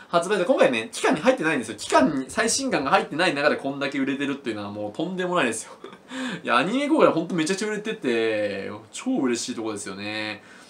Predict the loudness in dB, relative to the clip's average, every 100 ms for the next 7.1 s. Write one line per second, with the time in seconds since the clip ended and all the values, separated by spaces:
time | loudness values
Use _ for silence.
0 | -12 -4 -2 -2 -2 -4 -2 -4 -4 -8
1 | -6 -4 -2 -2 -4 -8 -8 -2 2 4
2 | 2 -2 -4 -4 -6 0 2 2 0 -2
3 | -4 -2 -4 -2 -2 -2 -2 -4 0 -2
4 | 0 -2 -2 -6 -8 -8 -10 -12 -16 -16
5 | -10 -6 -4 -4 -6 -4 -4 -4 -6 -4
6 | 0 0 -2 -6 -8 -10 -10 -8 -6 -6
7 | -8